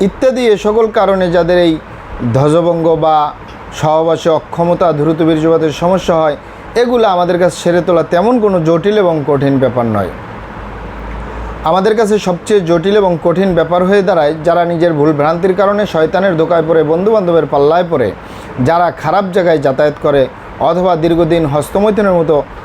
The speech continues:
বদভ্যাসে জড়িয়ে থাকে, তাদের যে ধ্বজভঙ্গ হয়, তাদের যে দ্রুত বীর্যপাতের সমস্যা হয়, তাদের যে সহবাসে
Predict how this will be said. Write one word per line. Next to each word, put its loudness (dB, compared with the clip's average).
বদভ্যাসে 0
জড়িয়ে 4
থাকে, 0
তাদের 2
যে 4
ধ্বজভঙ্গ 2
হয়, 0
তাদের 2
যে 2
দ্রুত 2
বীর্যপাতের 2
সমস্যা -2
হয়, 2
তাদের 2
যে 2
সহবাসে 0